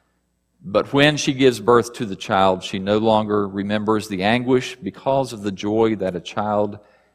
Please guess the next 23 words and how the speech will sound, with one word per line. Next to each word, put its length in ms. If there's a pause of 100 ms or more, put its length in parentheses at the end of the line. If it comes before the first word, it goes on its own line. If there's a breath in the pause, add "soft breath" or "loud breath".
has 240
been 180
born 480
into 420
the 80
world. 540 (1300)
Therefore, 800
you 260
too 540 (140)
have 260
grief 560
now, 540 (960)
but 240
I 340
will 160
see 240
you 340
again, 720 (400)
and 260
your 260
heart 420
will 180
rejoice, 800